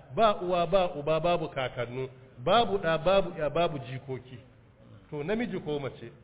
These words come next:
Amma walahu akhun aw ukhtun, sannan yana da ɗan uwa ko kuma ƴar uwa. Ɗan uwa ko ƴar uwa a nan wanne ake nufi? A magana mafi inganci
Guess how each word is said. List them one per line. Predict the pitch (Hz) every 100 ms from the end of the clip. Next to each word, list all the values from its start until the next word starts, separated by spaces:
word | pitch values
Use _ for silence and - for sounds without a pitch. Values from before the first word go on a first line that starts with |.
| - - _ _ _ _ -
Amma | 170 175 247
walahu | 247 196 240 226 190 185
akhun | 214 208 170 170
aw | 156
ukhtun, | 190 196 - 147 107 - - - - -
sannan | 190 175 165 170 - - -
yana | 135 156 240 233 190
da | 139 131 117 - - - _ _
ɗan | 190 208 214 202
uwa | 202 196 196 185 - - - -
ko | 175 170
kuma | 180 170
ƴar | 170 196 175
uwa. | 143 135 - - - - - - _ _ - - _ _ _ _ _ _ -
Ɗan | 202 226 220
uwa | 233 220
ko | - 226
ƴar | 220 220
uwa | 226 226 233
a | 180
nan | 202 180
wanne | 156 165
ake | 185 180 151
nufi? | 147 143 120 - - - - _ _ _ _ _ _ _ _ _ _ _ _ _ _ _ - - _ - - - _ - - - - - _ - -
A | 165
magana | 175 214 254 202
mafi | 190 190 170 165
inganci | 165 160 165 160 151